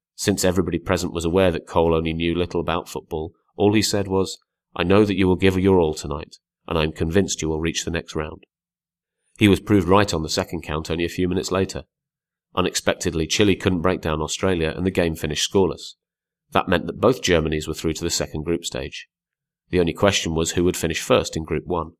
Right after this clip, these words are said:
It also meant that the G D R players, who were quite aware of what their political leaders expected of them, could breathe more easily, because now they had already achieved two of their three goals. They had somehow worked their way through the highly delicate Chile game,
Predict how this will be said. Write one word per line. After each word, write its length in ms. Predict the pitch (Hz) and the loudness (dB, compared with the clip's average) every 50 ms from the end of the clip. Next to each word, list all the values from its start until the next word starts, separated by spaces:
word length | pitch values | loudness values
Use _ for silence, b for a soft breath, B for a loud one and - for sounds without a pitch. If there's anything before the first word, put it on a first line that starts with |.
| _ _ _ _ _ _ _ _ _ _ _ _ _ _ _ | _ _ _ _ _ _ _ _ _ _ _ _ _ _ _
It 120 | 87 92 | 2 4
also 240 | 98 95 - 92 82 | 4 4 4 2 0
meant 200 | 85 87 82 - | 0 0 -2 -2
that 120 | 82 - | -4 -6
the 60 | - | -6
G 180 | 80 - 90 87 | -2 2 2 4
D 120 | 82 82 | 4 4
R 120 | 87 95 92 | 4 2 2
players, 340 | - - 76 78 85 90 - | 0 -2 -2 -2 -2 -2 -2
who 100 | 90 82 | -2 -2
were 80 | 76 | -2
quite 280 | - - 95 90 - - | -2 -2 -2 -2 -2 -2
aware 320 | 82 82 90 98 104 95 | -2 0 0 2 2 0
of 100 | 82 80 | 0 0
what 200 | 82 87 - 85 | -2 -4 -4 -2
their 120 | 82 82 76 | -4 -4 -4
political 440 | - - 87 90 - - - 85 80 | -2 -2 -4 -4 -4 -4 -6 -4 -2
leaders 280 | 80 82 80 80 76 | -2 -2 -2 -4 -6
expected 440 | 80 - - - - - - - 85 | -6 -8 -6 -4 -4 -4 -4 -6 -8
of 100 | 80 76 | -8 -8
them, 200 | - 73 71 - _ _ _ _ _ | -8 -10 -14 -14 _ _ _ _ _
could 180 | - - 101 95 | -4 -4 -2 2
breathe 220 | 104 98 92 82 | 2 2 2 2
more 200 | 87 82 80 82 | 0 0 0 0
easily, 420 | 95 98 87 80 73 67 71 - - _ _ _ _ - | 0 -2 -2 -4 -6 -8 -10 -12 -16 _ _ _ _ -16
because 200 | - - 95 87 | -6 -4 -2 0
now 160 | 92 101 95 | 2 2 2
they 120 | 85 85 82 | 2 0 0
had 100 | 82 80 | 0 0
already 320 | 80 85 104 107 95 90 | 2 2 2 2 2 0
achieved 380 | 80 - - 82 78 76 - - | 0 -2 -2 -4 -4 -4 -6 -4
two 200 | - 120 107 90 | 0 2 2 2
of 100 | 78 73 | 2 0
their 100 | 80 76 | -4 -6
three 280 | - - 78 73 73 | -6 -6 -8 -8 -6
goals. 460 | - 87 80 73 60 - - - - - _ _ _ _ _ _ _ _ _ _ _ _ _ | -6 -6 -6 -6 -6 -10 -12 -16 -16 -18 _ _ _ _ _ _ _ _ _ _ _ _ _
They 100 | 82 78 | -4 -4
had 120 | 82 78 | -4 -2
somehow 360 | - - 101 101 95 85 82 82 | 0 0 2 2 2 2 2 2
worked 260 | 85 87 87 - - | 4 2 2 2 0
their 100 | 85 80 | 0 0
way 160 | 85 90 87 | 2 0 0
through 220 | 85 - - 85 | 0 -2 -4 -4
the 80 | 82 78 | -4 -2
highly 240 | 85 87 85 82 82 | -2 0 0 0 0
delicate 420 | 76 90 85 82 76 - - - | 0 0 -2 -2 -2 -6 -8 -6
Chile 280 | - - 110 107 95 80 | 0 2 2 2 2 2
game, 340 | - 76 73 78 87 95 | 0 -4 -6 -6 -8 -12